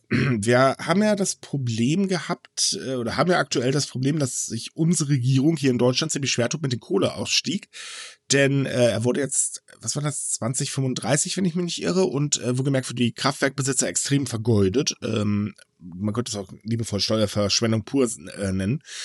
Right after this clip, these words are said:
Was natürlich sehr viele, ähm, Umweltschützer auf den Plan ruft, was ich auch verstehen kann, weil das ist kein Kohleausstieg mehr, das ist einfach nur Blödsinn. Äh, man darf aber nicht unterschätzen, dass Japan das Ganze sogar noch schlimmer gemacht hat,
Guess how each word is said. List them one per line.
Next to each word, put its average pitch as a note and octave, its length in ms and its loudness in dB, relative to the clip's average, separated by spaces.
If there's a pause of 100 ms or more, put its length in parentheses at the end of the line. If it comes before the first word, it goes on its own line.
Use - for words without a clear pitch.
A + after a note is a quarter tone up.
(220)
Was B2 160 0
natürlich C#3+ 300 0
sehr C#3 120 0
viele, B2 540 0
ähm, G#2+ 500 -2 (340)
Umweltschützer A2+ 520 -2
auf F#2 80 -6
den G2 100 -8
Plan G2+ 240 0
ruft, B2 160 0
was A2+ 140 0
ich A2+ 60 -2
auch G#2+ 60 -2
verstehen A#2+ 360 0
kann, G2 160 2
weil F#2+ 60 0
das G2 140 0
ist - 120 0
kein G2+ 100 -2
Kohleausstieg G#2+ 480 0
mehr, G#2 80 0
das F#2 120 -2
ist F#2+ 40 0
einfach G#2 140 0
nur F#2 140 2
Blödsinn. G#2+ 500 0 (800)
Äh, D#3+ 520 4
man D3+ 200 -2
darf D#3 260 0
aber C3+ 360 0
nicht F3 360 -2
unterschätzen, C#3 720 0
dass B2+ 220 -2
Japan C3 400 0
das - 100 -4
Ganze A#2 300 0
sogar A2+ 240 0
noch F#3+ 340 2
schlimmer F#2+ 440 0
gemacht F#2+ 360 -6
hat, D#3 160 -6